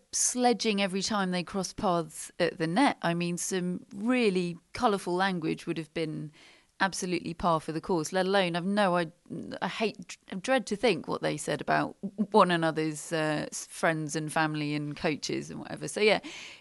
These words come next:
But then this is, you know, this era, as incredible as it has been magical on the court, it has been accused of being quite a sanitised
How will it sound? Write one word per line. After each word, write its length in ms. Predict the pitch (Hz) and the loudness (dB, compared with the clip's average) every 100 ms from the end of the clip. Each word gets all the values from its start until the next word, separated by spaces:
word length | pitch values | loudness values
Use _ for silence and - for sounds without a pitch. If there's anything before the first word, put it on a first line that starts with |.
| _ | _
But 200 | 254 240 | 12 12
then 220 | 294 277 | 10 8
this 180 | 294 269 - | 6 2 2
is, 520 | 262 285 247 - - | 4 4 0 -4 -2
you 120 | 254 | 2
know, 200 | 202 185 | 4 2
this 440 | 190 240 220 - - | 2 0 0 -4 2
era, 440 | 226 220 180 170 - | 6 8 8 6 2
as 180 | 175 - - 202 | -2 -6 -8 -4
incredible 840 | 196 - - 202 233 220 180 170 | -2 -4 -2 4 4 4 2 2
as 160 | 165 160 | 2 0
it 200 | 160 - _ | -4 -4 _
has 240 | 170 165 156 | -6 -4 -4
been 460 | - 170 160 160 - | 0 2 0 -4 0
magical 600 | 190 196 185 170 160 147 | 2 2 2 -2 -2 -2
on 180 | 170 175 | -2 -4
the 60 | |
court, 320 | 156 147 123 - | -4 -4 -2 -4
it 80 | |
has 200 | 160 180 | -4 -6
been 160 | 170 196 | -4 -6
accused 400 | 180 170 165 156 | -4 -4 -4 -6
of 120 | 160 | -6
being 240 | 165 160 156 | -4 -4 -6
quite 400 | - 160 160 - - - - - _ _ - | 0 0 0 -6 -20 -20 -20 -20 _ _ -8
a 60 | 165 | -4
sanitised 1040 | - 180 180 170 175 160 160 156 - | 4 4 4 0 0 2 2 -2 -6